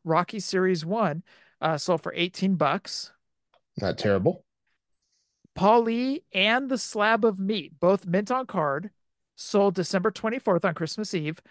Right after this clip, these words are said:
Speaker 1: for a hundred twenty bucks.
Speaker 2: Wow,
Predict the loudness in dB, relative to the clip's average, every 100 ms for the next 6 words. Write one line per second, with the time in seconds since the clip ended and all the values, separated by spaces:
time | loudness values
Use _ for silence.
0 | _ _ _ 2 4 2 0 0 0 -2
1 | -2 -2 -2 -4 -12 -14 _ _ _ _
2 | _ _ -20 -20 -20 _ 0 4 4 4
3 | 2 0